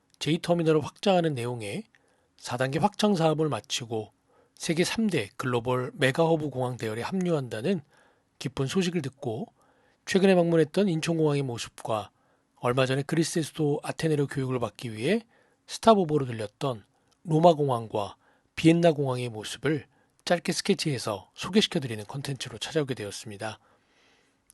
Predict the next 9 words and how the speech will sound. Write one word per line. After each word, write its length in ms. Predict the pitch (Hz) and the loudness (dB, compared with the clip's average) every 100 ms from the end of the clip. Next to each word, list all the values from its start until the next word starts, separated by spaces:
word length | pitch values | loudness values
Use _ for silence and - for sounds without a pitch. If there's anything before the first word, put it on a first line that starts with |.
| _ | _
이천이십사 640 | 196 - 220 208 202 156 151 | 0 4 6 4 2 0 4
년 320 | 170 127 101 - | 4 2 -2 -6
십일월 360 | - 190 202 | -4 2 4
이십구 300 | 170 - 156 | 2 0 0
일 80 | 151 | 0
오전 320 | 131 139 143 | 0 -2 -2
열 160 | 120 110 | -2 -2
시 380 | - 139 107 - _ _ _ - | -2 -4 -6 -12 _ _ _ -4
인천국제공항공사는 1400 | 160 180 170 - - 139 131 127 120 113 123 190 165 | -2 0 -2 -2 -4 -2 -2 -4 -8 -8 -4 -2 -2